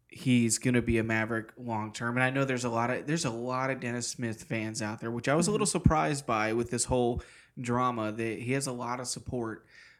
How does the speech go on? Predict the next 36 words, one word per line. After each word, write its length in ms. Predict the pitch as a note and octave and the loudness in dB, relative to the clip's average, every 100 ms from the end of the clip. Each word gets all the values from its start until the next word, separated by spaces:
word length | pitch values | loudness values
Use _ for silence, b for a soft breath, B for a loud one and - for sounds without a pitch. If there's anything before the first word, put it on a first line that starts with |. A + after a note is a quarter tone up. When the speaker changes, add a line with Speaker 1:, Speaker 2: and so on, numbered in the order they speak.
| B | B
Speaker 1:
Uh, 100 | A2+ | -4
obviously, 460 | B2 B2+ C3 - B2+ | 2 2 2 2 0
you 80 | A#2+ | 0
know, 220 | B2 B2 | 0 0
I'm 100 | A#2+ | 0
not 160 | A#2 | -2
one 160 | A#2 A#2 | -2 -4
of 120 | A2+ | -2
them. 260 | A#2+ A#2+ C#3+ b b b b b | -4 -4 -8 b b b b b
Um, 580 | A#2+ A#2 A2 G#2+ A2 A2 - - - - | 2 4 4 0 -4 -10 -16 -20 2 8
but 140 | C#3 | 8
I 160 | C#3+ E3+ | 10 8
don't 400 | F3+ E3 - - | 6 2 -2 -2
see 360 | - D3 D3 | 0 2 2
him 580 | C3+ C#3 C3+ C3 B2+ B2 | 2 0 -2 -2 -6 -8
staying 500 | - - - B2 C3 | -6 -4 0 -2 -4
with 140 | C3 B2 | -8 -6
the 80 | B2 | -4
Mavericks 680 | A#2+ B2 B2+ B2 - - - _ _ | -2 -2 -4 -6 -4 -6 -8 _ _
for 180 | - B2+ | -4 0
an 60 | A#2+ | 0
extended 440 | A#2 C3 A#2+ A#2+ | 0 -2 -2 6
period. 400 | - B2 A#2+ B2 | 6 6 0 -2
Uh, 180 | B2+ B2+ | -4 -4
there's 220 | C3 C3 B2+ | 0 0 -2
a 60 | |
theory 440 | - C#3+ D3 C#3+ C#3 | 2 4 6 6 4
out 200 | C3+ C3+ | 4 2
there 120 | C#3 | 2
that 180 | B2 B2 | 2 4
they 120 | B2 | 6
are 200 | B2 B2+ | 6 6
just 200 | C3 B2+ | 2 -2
trying 460 | - C3 B2+ B2+ B2 | -4 -2 -2 -4 -6
to 460 | - B2 A2+ A2+ - b b b _ _ _ _ | -4 -2 -2 -4 -8 b b b _ _ _ _
basically 640 | B2+ B2+ - B2+ - B2 | 2 4 2 -2 -2 -2